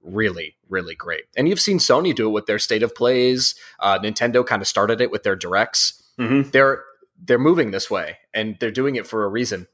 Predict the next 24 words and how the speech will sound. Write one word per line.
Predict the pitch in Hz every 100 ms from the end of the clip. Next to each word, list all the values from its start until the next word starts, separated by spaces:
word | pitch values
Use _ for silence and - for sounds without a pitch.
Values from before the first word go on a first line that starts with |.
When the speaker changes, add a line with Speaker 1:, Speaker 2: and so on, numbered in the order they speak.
| _
Speaker 1:
It's | - - -
because | 110 110 104 - - _ _
they | 120
can | 117 107 95 _ _ _ _ _
streamline | - - 135 143 151 123 107 101 101 98
what | 107 131
they | 123
wanna | 110 113 107
say, | - 98 95 95 - _
how | - 110 120
they | 123
wanna | 117 110
say | - 110 95
it. | 95 98 _ _
There's | 98 92 - -
no | 95 120
one | 139 127
else | 123 131
involved. | 123 104 98 98 98
They | 107
just | 101 - _
post | - 110 107
it | 107
online, | 101 92 95 90 82